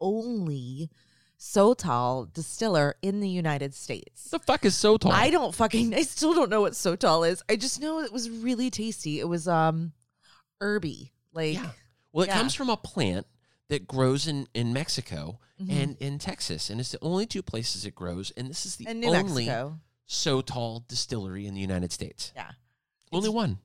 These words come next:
Speaker 1: it's very interesting. Like, we walked in and we smelled tequila, and they're like, "We do not say the T word here." We're like, "Well, what the fuck are we drinking?"
Speaker 2: Right.
Speaker 1: And they
Speaker 2: And
Speaker 1: explained it to us.
Speaker 2: and there were a couple of girls behind the counter, and it was very basic and simple. And they're like, "Well,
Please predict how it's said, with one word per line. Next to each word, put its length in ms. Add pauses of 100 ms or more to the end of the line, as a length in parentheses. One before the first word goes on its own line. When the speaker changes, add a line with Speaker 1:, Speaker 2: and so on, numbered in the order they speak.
(140)
Speaker 1:
it's 160
very 260
interesting. 340
Like, 120
we 100
walked 280
in 60
and 80
we 80
smelled 340
tequila, 400
and 100
they're 120
like, 180
"We 160
do 140
not 240
say 100
the 100
T 240
word 280
here." 320 (560)
We're 80
like, 160
"Well, 80
what 180
the 80
fuck 260
are 80
we 140
drinking?" 640 (320)
Speaker 2:
Right. 320
Speaker 1:
And 120
they 80
Speaker 2:
And 80
Speaker 1:
explained 520
it 120
to 200
us. 240
Speaker 2:
and 100
there 100
were 100
a 40
couple 320
of 60
girls 240
behind 240
the 60
counter, 320
and 80
it 40
was 140
very 360
basic 520
and 100
simple. 360
And 80
they're 80
like, 200
"Well, 300